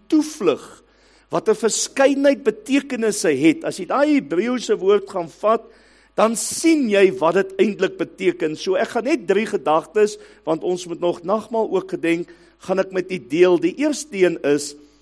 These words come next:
God is 'n toevlug vir ons, 'n skuilplek.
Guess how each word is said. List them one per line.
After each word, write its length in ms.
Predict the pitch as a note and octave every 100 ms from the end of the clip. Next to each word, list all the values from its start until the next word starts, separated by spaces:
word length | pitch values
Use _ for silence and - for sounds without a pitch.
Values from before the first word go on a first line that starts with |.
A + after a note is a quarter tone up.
| _ _
God 580 | - - C#4+ D#4 D#4 - _ _ _ -
is 220 | A3 -
'n 100 | A3 G#3+ -
toevlug 600 | - E4 - A#3 G#3+ -
vir 340 | - G3 F3 -
ons, 920 | F3 E3 C3 G#2+ - - - - - _ _ _ _ _ _ _ _ _ -
'n 80 | C3+
skuilplek. 1300 | - - - - - G3+ A3 G3+ D#3+ - D3+ -